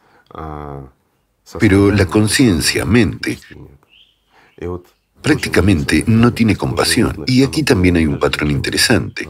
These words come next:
La compasión es más pronunciada en los animales que en los humanos a nivel de conciencia. Una persona a menudo manifiesta esta compasión desde la mente,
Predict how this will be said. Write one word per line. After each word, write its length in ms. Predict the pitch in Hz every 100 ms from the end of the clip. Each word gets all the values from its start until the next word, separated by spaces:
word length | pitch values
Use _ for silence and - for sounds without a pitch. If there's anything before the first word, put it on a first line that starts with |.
| 80
La 120 | -
compasión 640 | - 127 135 - 92 78 -
es 140 | 139
más 140 | 139 131
pronunciada 540 | 104 78 67 80 73
en 60 | 65
los 180 | 62
animales 480 | 62 73 87 78 78
que 180 | 120 107
en 100 | 95
los 180 | 92 -
humanos 460 | 80 80 73 71 -
a 80 | 110
nivel 260 | 85 69
de 100 | 58
conciencia. 760 | - 60 - 104 78 - - -
Una 220 | 147 151
persona 500 | - - - 92 78
a 40 | 73
menudo 480 | 87 117 78 76 -
manifiesta 580 | 107 117 107 139 90 107
esta 200 | 98 78
compasión 540 | 67 62 - 82 78
desde 180 | 67 65
la 100 | 71
mente, 460 | 117 67 - -